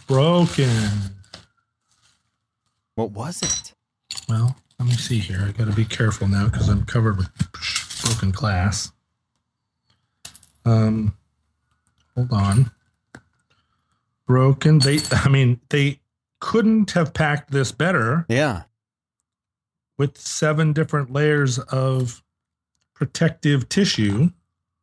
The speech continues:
Speaker 1: but still the shippers managed to break it.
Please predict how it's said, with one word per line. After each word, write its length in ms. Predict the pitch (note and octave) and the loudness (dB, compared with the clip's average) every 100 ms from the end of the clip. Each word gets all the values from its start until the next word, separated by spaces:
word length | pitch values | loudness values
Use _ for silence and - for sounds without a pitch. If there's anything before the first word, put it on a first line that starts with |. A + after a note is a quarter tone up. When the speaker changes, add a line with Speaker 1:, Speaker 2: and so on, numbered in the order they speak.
| - - - | -20 -18 -8
Speaker 1:
but 120 | C3 | -6
still 680 | - - D#3 D#3 D#3 F3+ F#3+ _ _ _ _ _ _ _ _ _ _ _ _ _ _ _ _ _ - | -4 -2 2 2 4 2 0 _ _ _ _ _ _ _ _ _ _ _ _ _ _ _ _ _ -6
the 60 | - | -2
shippers 840 | - - D#3+ B2 B2 C3 C3+ - C3 | -2 -2 -2 0 2 2 2 0 2
managed 500 | C3+ C3+ C3 A#2+ - | 4 6 4 0 0
to 440 | B2 A#2 A2+ A#2+ - _ _ _ _ _ _ - | 2 4 2 0 -4 _ _ _ _ _ _ -4
break 220 | A2+ F#2 | -4 -4
it. 100 | - | -8